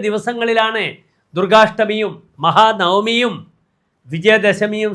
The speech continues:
സംഭവിക്കുന്നത്. നിങ്ങൾക്കറിയാം, മൂകാംബിക മുതൽ ദേവി സരസ്വതി ക്ഷേത്രങ്ങളിൽ വിദ്യാരംഭത്തിന് കുരുന്നുകൾ പ്രവേശിക്കുന്ന ഒരു അത്ഭുതകരമായ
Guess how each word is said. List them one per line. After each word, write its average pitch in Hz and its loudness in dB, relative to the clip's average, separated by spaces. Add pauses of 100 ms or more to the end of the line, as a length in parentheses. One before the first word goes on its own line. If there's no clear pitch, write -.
സംഭവിക്കുന്നത്. 160 -6 (280)
നിങ്ങൾക്കറിയാം, 262 -2 (380)
മൂകാംബിക 220 -4 (160)
മുതൽ 196 -2 (460)
ദേവി 226 0 (460)
സരസ്വതി 269 2 (140)
ക്ഷേത്രങ്ങളിൽ 254 -2 (400)
വിദ്യാരംഭത്തിന് 226 0
കുരുന്നുകൾ 240 0 (600)
പ്രവേശിക്കുന്ന 226 -2 (280)
ഒരു 233 -2
അത്ഭുതകരമായ 247 2